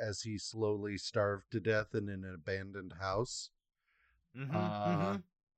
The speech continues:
Speaker 1: it do-, it doesn't matter what Jim Davis does. That's, that's the peak. That's, no. You will never beat that.
Speaker 2: It's right up there with John Arbuckle drinking Odie's semen.
Speaker 1: Uh, it wasn't Odie's. It wasn't Odie's.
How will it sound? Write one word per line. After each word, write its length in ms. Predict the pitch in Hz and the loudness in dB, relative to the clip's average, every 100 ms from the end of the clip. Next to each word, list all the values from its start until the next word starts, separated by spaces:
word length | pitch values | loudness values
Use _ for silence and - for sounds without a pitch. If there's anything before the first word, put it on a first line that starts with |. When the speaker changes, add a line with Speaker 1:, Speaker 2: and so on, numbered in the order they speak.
| _ _ _ _ | _ _ _ _
Speaker 1:
it 120 | 147 143 | 4 8
do-, 260 | 165 165 151 | 8 6 2
it 100 | 151 | 2
doesn't 260 | 170 165 | 2 4
matter 220 | 160 156 151 | 6 6 6
what 140 | 139 | 4
Jim 320 | 123 135 135 | 6 4 4
Davis 340 | 131 131 123 - | 2 2 2 2
does. 420 | 127 127 98 87 | 4 4 2 0
That's, 440 | 104 107 - - - | 2 2 0 -10 -2
that's 300 | 127 117 - | 0 0 0
the 120 | 123 | -4
peak. 420 | 104 131 110 - - _ _ _ - | 0 0 0 -4 -20 _ _ _ 2
That's, 480 | 113 107 - - - _ _ _ _ _ _ _ _ | 2 2 -4 -12 -16 _ _ _ _ _ _ _ _
no. 280 | 127 120 104 90 _ _ _ _ _ _ _ _ - | 0 2 0 -4 _ _ _ _ _ _ _ _ 2
You 220 | 120 143 | 6 8
will 140 | 139 | 8
never 300 | 131 127 120 | 8 6 4
beat 240 | 107 117 110 | 4 2 2
that. 160 | 104 90 _ _ _ _ - - | -2 -2 _ _ _ _ -20 -8
Speaker 2:
It's 160 | 175 196 | 0 4
right 160 | 247 | 6
up 120 | 226 175 | 4 4
there 140 | 202 | 2
with 140 | 165 | 0
John 260 | - 170 180 | 2 2 2
Arbuckle 540 | 170 180 160 139 147 | 2 2 0 -2 -4
drinking 380 | 123 135 131 131 | -6 -6 -6 -6
Odie's 380 | 123 135 131 107 | -4 -4 -4 -2
semen. 440 | - 135 123 78 76 _ _ _ | -4 -4 -8 -10 -14 _ _ _
Speaker 1:
Uh, 140 | 147 165 | 4 6
it 60 | 156 | 6
wasn't 420 | 139 151 160 160 - | 8 6 4 2 4
Odie's. 680 | 139 117 104 87 - - - _ | 6 6 4 0 -8 -12 -16 _
It 80 | - | 0
wasn't 380 | 110 117 135 156 | 4 6 6 6
Odie's. 600 | 139 110 90 82 - - | 6 6 0 -6 -12 -14